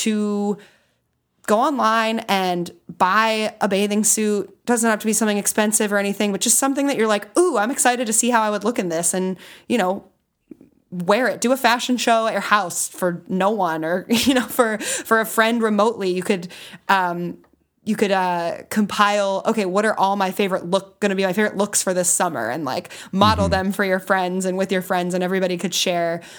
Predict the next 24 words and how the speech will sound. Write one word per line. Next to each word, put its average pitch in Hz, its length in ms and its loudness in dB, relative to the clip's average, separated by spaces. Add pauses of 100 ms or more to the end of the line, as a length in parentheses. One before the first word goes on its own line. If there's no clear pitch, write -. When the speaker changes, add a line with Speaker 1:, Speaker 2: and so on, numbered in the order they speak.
(220)
Speaker 1:
um, 160 420 -4 (600)
you 240 80 2
know, 196 80 0
their 175 120 0
favorite 180 520 -4
pair 190 160 -2
of 185 80 0
sunglasses, - 680 -2
their 170 140 -4
favorite, 170 540 -4 (320)
uh, 104 500 -2
cover 185 320 0
up 170 320 -4
or 127 120 -4
swimsuit 175 640 -2
or - 240 -6 (260)
sandals, 175 640 -2
whatever. - 360 -4 (480)
Um, 160 600 -2 (640)
you 220 120 2
know, 175 160 0
that 196 300 -2 (120)
it's, - 300 0 (540)
it's - 560 0